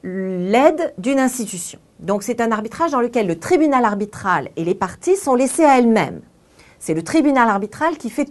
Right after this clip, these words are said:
tout le travail de l'organisation de la procédure sans aucune aide d'une institution.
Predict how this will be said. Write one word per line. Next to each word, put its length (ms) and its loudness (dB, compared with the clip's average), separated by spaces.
tout 140 10
le 60 4
travail 580 -2
de 80 2
l'organisation 720 0
de 80 0
la 80 0
procédure 520 -6
sans 280 0
aucune 320 -2
aide 220 -4
d'une 240 0
institution. 600 -6